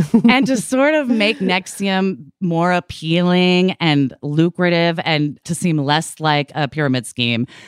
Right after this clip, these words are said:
Raniere courted and enrolled lots of wealthy, high-profile people. Actors like Allison Mack from Smallville, Nikki Klein and Grace Park from Battlestar Galactica, and Bonnie Peace from Star Wars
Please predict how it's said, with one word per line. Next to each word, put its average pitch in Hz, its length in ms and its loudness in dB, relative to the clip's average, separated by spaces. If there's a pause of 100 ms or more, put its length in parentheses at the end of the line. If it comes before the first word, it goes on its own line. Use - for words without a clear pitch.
(340)
Raniere 180 440 2
courted 180 500 -2
and 160 160 -2
enrolled 139 340 -2
lots 143 240 -2
of 139 140 -6
wealthy, 131 420 -4
high-profile 131 680 -4
people. - 500 -16 (380)
Actors 170 480 0
like 143 220 0
Allison 135 420 -2
Mack 113 220 -6
from 110 120 -12
Smallville, 214 840 -4 (220)
Nikki 185 380 0
Klein 160 320 0
and 135 100 0
Grace 135 460 -4
Park 165 520 -4
from 135 160 -6
Battlestar 123 420 -4
Galactica, 170 680 -2
and 147 160 -2
Bonnie 123 260 -2
Peace 226 360 -4
from 156 140 -4
Star 208 360 0
Wars 220 320 -2